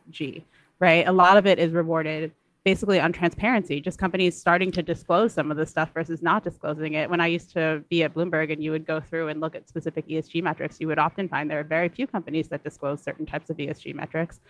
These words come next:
And often the current system just rewards that transparency. So I think this goes back to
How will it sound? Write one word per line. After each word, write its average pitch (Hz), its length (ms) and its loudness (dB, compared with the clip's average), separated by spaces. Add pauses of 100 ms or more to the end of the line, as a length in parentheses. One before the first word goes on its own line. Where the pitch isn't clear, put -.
(220)
And 170 360 4
often 170 480 0 (340)
the 175 60 2
current 185 320 2
system 180 280 0
just - 180 -2
rewards 156 380 0
that - 160 -6
transparency. 156 920 -6 (340)
So 196 520 6 (460)
I 214 80 4
think 285 220 6
this 226 160 6
goes 196 180 4
back 160 340 4
to 160 580 0